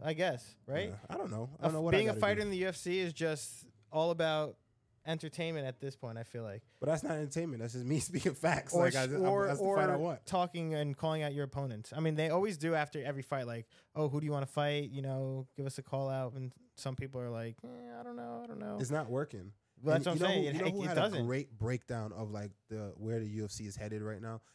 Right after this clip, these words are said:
Speaker 2: Not even that's just the U F C. The culture. Because you can't blame the U F C. Right? I'm not blaming the U F C here. I'm just saying the culture. And, uh, Ariel Helwani had a great breakdown the other day. What'd he say? He said he called it the, the Conor McGregor effect.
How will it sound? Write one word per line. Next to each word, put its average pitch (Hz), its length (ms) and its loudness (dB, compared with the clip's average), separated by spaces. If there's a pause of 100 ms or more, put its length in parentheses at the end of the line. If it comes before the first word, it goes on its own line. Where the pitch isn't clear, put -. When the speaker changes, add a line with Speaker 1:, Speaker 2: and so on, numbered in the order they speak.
Speaker 2:
Not 180 100 0
even 180 100 2
that's 143 140 0
just 131 220 -4
the 123 60 -4
U 120 160 0
F 110 80 0
C. 104 300 -6 (960)
The 131 100 2
culture. 123 580 0 (500)
Because 127 260 0
you 135 160 -2
can't 147 260 -2
blame 120 220 0
the 104 80 -4
U 101 100 -4
F 92 80 -12
C. 98 220 -12
Right? 101 120 -8
I'm 107 120 -6
not 120 160 -6
blaming 110 240 -2
the 104 60 -4
U 101 80 -4
F 90 60 -10
C - 160 -10
here. 104 120 -8
I'm 113 100 -4
just 117 140 -4
saying 104 240 -6 (340)
the 113 60 -6
culture. 117 500 -4 (640)
And, 113 400 -4 (240)
uh, 107 220 -6 (100)
Ariel 131 240 0
Helwani 120 340 -2
had 107 120 -4
a 104 60 -4
great 104 260 -4
breakdown 104 400 -4
the 95 60 -6
other 98 140 -6
day. 98 160 -6
What'd 104 160 -4
he 104 60 -6
say? 101 220 -6
He 110 100 -6
said 110 220 -4
he 110 60 -4
called 113 280 -4
it 101 140 -6
the, 107 240 -2 (200)
the 101 60 -8
Conor 117 260 -4
McGregor 104 440 -4
effect. - 360 -12